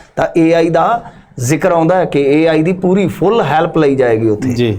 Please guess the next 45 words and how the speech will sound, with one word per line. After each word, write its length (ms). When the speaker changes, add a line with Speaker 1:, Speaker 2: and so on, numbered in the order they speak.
Speaker 2:
ਜੀ, 160
ਜੀ, 180
ਜੀ। 140
ਇੱਧਰਲੇ 260
ਪਾਸੇ 260
ਤੋਂ 140
ਹਰਪ੍ਰੀਤ 340
ਸਿੰਘ 180
ਆ, 60
ਧੰਨਵਾਦ 380
ਤੁਸੀਂ 160
ਕੰਟਰੀਬਿਊਟ 460
ਕੀਤਾ। 280
ਨਾਲ 220
ਹੀ 80
ਪੁੱਛਦੇ 280
ਪਏ 200
ਭਾਜੀ, 280
overall 400
ਇਲੈਕਸ਼ਨ 360
ਦੀ 100
ਰਿਪੋਰਟ 420
ਸਟੇਟ 360
ਵਾਈਜ਼ 240
ਕੀ 140
ਲੱਗਦੀ 380
ਹੈ 40
ਜੀ? 140
ਕਹਿੰਦੇ 240
ਕਿ 60
Speaker 1:
ਸਟੇਟ 340
ਵਾਈਜ਼ 320
ਦੇਖੋ 440
ਬਹੁਤ 360
ਲੰਮਾ 320
ਹੋ 100
ਜਾਏਗਾ। 320
ਸਟੇਟ 320
ਵਾਈਜ਼ 320
ਹੁਣ 220
ਇਕੱਲੇ 480
ਇਕੱਲੇ 260
ਸਟੇਟ 360
ਨੂੰ, 200
ਅਹ, 280